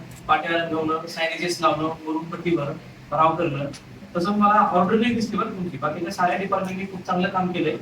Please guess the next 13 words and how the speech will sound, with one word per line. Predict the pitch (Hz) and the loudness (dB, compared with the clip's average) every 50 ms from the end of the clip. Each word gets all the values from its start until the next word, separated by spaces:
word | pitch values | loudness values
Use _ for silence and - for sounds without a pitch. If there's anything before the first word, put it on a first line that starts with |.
| - - - - - - - - | -10 -14 -16 -18 -18 -18 -12 -6
तुम्ही | 160 160 208 226 | -2 0 0 2
करत | 226 214 226 220 | 2 2 2 2
असाल, | 220 208 214 208 | 2 0 0 -2
पण | 202 214 214 214 | -2 0 0 2
कागदावर | 214 202 190 - 208 208 208 214 | 2 2 2 4 4 4 4 4
नाही | 220 220 214 | 2 0 0
का, | - 196 208 - - - - - - - - - - | 0 0 -2 -2 -4 -12 -18 -18 -18 -18 -10 -4 0
जबाबदारी | 165 175 180 196 196 202 220 | 0 0 2 4 4 4 4
वाटून | 208 208 202 214 208 208 | 4 2 2 2 0 0
दिलेल्या | 196 185 175 170 - | 0 0 -2 -4 -4
आहेत | - - | -8 -10
अजून | - - 262 | -12 -10 -8
आपल्याकडे. | - - - - - - 214 - 208 214 226 | -10 -10 -10 -10 -8 -6 -6 -6 -8 -12 -16